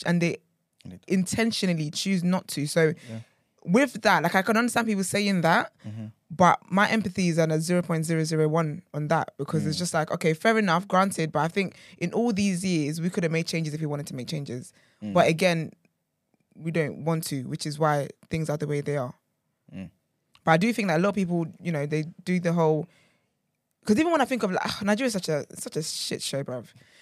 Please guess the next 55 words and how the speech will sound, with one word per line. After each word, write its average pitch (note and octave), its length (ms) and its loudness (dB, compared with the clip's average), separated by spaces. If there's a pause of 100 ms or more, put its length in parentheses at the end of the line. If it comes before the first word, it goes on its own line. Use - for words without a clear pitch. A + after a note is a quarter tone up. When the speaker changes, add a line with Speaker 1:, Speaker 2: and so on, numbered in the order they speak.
(100)
Speaker 1:
'Cause F#3 100 -2
when C#4 100 2
I - 60 2
think D#4+ 180 -2
about E3 160 2
it, D3 60 0
yeah, C#3+ 160 0
like, D3 260 -4
people C4 420 -4 (120)
get - 180 0
really G3+ 180 0
upset F#3+ 360 0
about, E3+ 280 2
you F3 80 0
know, D3+ 300 -4 (540)
the E3 80 0
way G3 240 4
the F#3 100 0
situation F#3 560 -2
is, D3 160 -2
and D3 220 -4
we, D#3+ 120 -2
we D#3+ 280 -4
want, E3+ 260 0
I D#3+ 80 2
would E3 180 0
love F3+ 220 -2
to F3 120 -4
leave F3 300 0
when D#3+ 120 2
I D3+ 80 0
can, D3+ 280 0
and D3 120 -4
blah, F3 100 2
blah, E3+ 120 0
blah, D#3+ 180 0
blah. E3+ 240 0
But D#3 140 -2
then E3+ 200 0 (300)
when A3 180 0
it A3+ 60 -2
comes G#3+ 160 -2
to, G3+ 60 -2
like, F#3 140 0
election F#3 460 -2
time D#3 260 0
and D3 140 -6
stuff, C#3+ 380 -4 (1300)
they F3+ 160 2
just G3 420 -6 (120)
do G#3 120 -2
the F#3 120 0
same F#3 260 0
thing, F3 420 -2
and D#3 400 -4